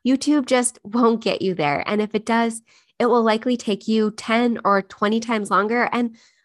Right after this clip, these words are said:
I'm not gonna be able to be there to walk you through it or answer your questions. So if you want my creative and copy templates and my guidance, you need to join my Book More Birthdays with Facebook Ads program.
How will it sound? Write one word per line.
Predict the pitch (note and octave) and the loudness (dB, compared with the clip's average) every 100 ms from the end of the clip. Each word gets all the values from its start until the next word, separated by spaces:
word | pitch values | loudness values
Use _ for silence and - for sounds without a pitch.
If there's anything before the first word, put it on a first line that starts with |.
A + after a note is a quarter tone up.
| - | -2
I'm | A#3 | 2
not | C#4 | 2
gonna | C#4 C4 | 2 0
be | A#3+ | 0
able | A#3+ A3+ | 0 0
to | A3 | -2
be | A3 G#3+ | -2 -2
there | G3+ F3+ E3 | 0 -2 -4
to | - G3+ | -2 -2
walk | E3+ F#3 G3+ G#3 | 0 0 0 -2
you | G#3+ | -6
through | - G#3 | -2 0
it | F#3+ - | 0 0
or | F3 - | -2 -2
answer | F#3 F#3 F#3+ | -4 -2 -4
your | F3 | -6
questions. | - - - D#2+ F2 - | -4 -6 -6 -8 -8 -2
So | G#3 G3 - - - _ _ | -2 -2 -8 -20 -20 _ _
if | G3+ G#3+ | -4 -2
you | |
want | G#3 F#3+ | 2 2
my | - D#3+ | 2 -2
creative | - F3 G#3+ C4 A#3+ A3+ G#3 | -4 -2 2 4 2 2 0
and | F3 D#3+ | 0 -4
copy | - G#3+ A3 G#3+ | -2 -2 -2 -6
templates | A3 G3+ G#3 G3 - | -6 -4 -2 -4 -4
and | F3+ F3 | -4 -2
my | E3 A#3 | -2 0
guidance, | G3+ E3+ E3 E3 E3+ - _ _ _ | 0 -2 -2 -4 -6 -12 _ _ _
you | A3 A3 | 0 2
need | A3 A3+ | 2 2
to | C4 | 0
join | A#3+ G#3+ G#3+ G3+ | 0 0 0 -2
my | F3 | -4
Book | F3 G3 F#3+ | -4 -4 -2
More | A3+ A#3+ | 0 0
Birthdays | G3+ F#3+ G3 F#3+ | -2 -4 -4 -6
with | G3 - | -8 -4
Facebook | F#3 - F3+ | -6 -4 -6
Ads | - E3 E3 | -4 -4 -6
program. | - D#3+ - - - | -8 -8 -8 -12 -14